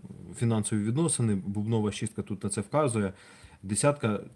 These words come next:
червова вказує на товари якісь, товарообіг, можливо, е, бу-, т-, т-, тобто будуть, будуть торгувати, е, але це випадає пізніше.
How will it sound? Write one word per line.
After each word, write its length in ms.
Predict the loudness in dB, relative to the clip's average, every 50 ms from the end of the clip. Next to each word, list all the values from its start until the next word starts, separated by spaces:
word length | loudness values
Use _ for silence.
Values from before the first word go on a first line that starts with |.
| -20 -18 -16 -8
червова 460 | -4 0 2 2 2 2 0 0 -4
вказує 540 | -4 -4 -4 -2 -2 -2 0 0 0 0 2
на 260 | 0 2 2 2 0
товари 540 | 0 0 0 0 2 2 2 2 2 0 -4
якісь, 360 | -6 -6 -6 -8 -8 -8 -8
товарообіг, 720 | -8 -6 -4 0 0 2 2 2 0 -2 -4 -4 -6 -8 -6
можливо, 480 | -4 -4 -2 0 0 0 2 0 0 -2 -4 -12 -20 -20 -20 -20 _ _ _ -14 -8
е, 40 | -4 -2 -2 0
бу-, 400 | 0 -2 -2 -2 -2 -2 -2 -2 -4 -8 -12
т-, 100 | -14 -8 -2
т-, 120 | -2 -2 0 4
тобто 360 | 2 2 2 4 2 0 0 0 -4 -20 -20 _ -20 -18 -12 -8
будуть, 560 | -2 2 4 4 4 4 4 0 -2 -6 -18 -20 _ _ _ _ _ _ _ _ _ _ _ _ -4
будуть 360 | 0 2 2 2 2 0 0
торгувати, 640 | -2 -4 -2 -2 -2 0 2 0 0 2 0 -2 -2 -4 -10 -20 -20 -20 -20 -20 -20 -20 -20 -20 -20 -20 -20 -20 -20 _ _ _ -20 -20 _ _ -6
е, 180 | -2 -2 -2 0 0
але 240 | 4 6 6 6 6
це 140 | 6 6
випадає 560 | 4 4 4 2 2 2 4 6 6 6 6 4
пізніше. 640 | 2 0 0 0 0 -2 -4 -6 -10 -14 -14 -16